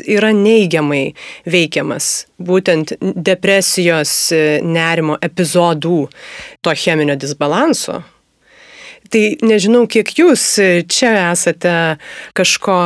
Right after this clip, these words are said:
užčiuopusi ir kaip būtų galima tą pamatyti, kai yra, vat, jau susidariusi ta situacija ir tuomet, ypač galvojant galbūt apie ilgą periodą kažkokio depresyvaus ir negydomo,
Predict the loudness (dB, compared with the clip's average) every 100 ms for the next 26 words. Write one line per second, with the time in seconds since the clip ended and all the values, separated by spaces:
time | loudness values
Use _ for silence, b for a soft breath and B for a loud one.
0 | 2 0 -2 -6 -10 -10 -4 -4 -2 0
1 | 2 2 0 -2 0 0 2 0 -2 0
2 | 0 2 -2 0 0 2 2 0 -2 -2
3 | 0 0 0 2 2 2 -4 -2 0 2
4 | 2 0 -2 -4 -2 0 0 2 2 0
5 | -4 -4 -2 0 -2 -4 -2 -2 -2 -4
6 | -2 -2 -2 -4 0 2 0 0 -2 0
7 | -2 -4 -6 -4 -2 0 -2 0 2 2
8 | 2 2 0 0 0 0 0 0 0 -2
9 | -2 -2 2 2 4 2 0 2 0 2
10 | 2 2 2 0 0 -4 -2 -2 0 -2
11 | -2 -2 -2 0 2 2 2 0 0 0
12 | 0 0 -2 0 2 0 0 0